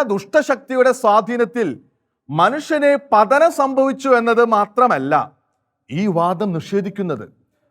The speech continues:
മനുഷ്യനെ ഏതെങ്കിലും സാഹചര്യത്തെ നേരിടാൻ സ്വഭാവാതീത ശക്തിയുടെ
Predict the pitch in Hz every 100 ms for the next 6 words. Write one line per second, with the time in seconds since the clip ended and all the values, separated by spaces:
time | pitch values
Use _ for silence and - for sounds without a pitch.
0 | _ - 165 285 302 311 302 277 277 311
1 | 294 302 - 262 262 269 269 269 269 233
2 | 240 247 220 180 113 _ _ _ _ _
3 | 196 190 214 233 262 254 247 254 247 233
4 | 208 - 233 226